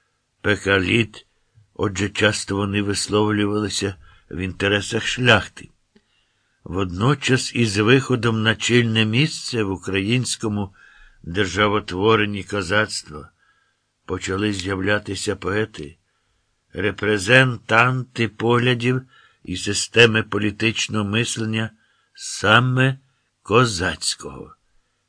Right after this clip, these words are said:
Тобто, коли козаків описував Зиморович, він дивився на них очима українського шляхтича, але коли описував їх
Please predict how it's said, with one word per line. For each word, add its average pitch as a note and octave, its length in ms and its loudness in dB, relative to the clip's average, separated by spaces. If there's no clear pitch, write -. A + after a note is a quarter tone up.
Тобто, C#3 480 2
коли B2 300 4
козаків B2 680 2
описував G#2+ 840 2
Зиморович, A2+ 1000 2
він G#2+ 340 0
дивився B2 600 4
на A#2 140 0
них A#2+ 340 -4
очима G#2 680 -4
українського F#2 840 -6
шляхтича, - 880 -4
але F2 340 -4
коли F#2 320 0
описував G2+ 760 -2
їх F#2+ 320 -8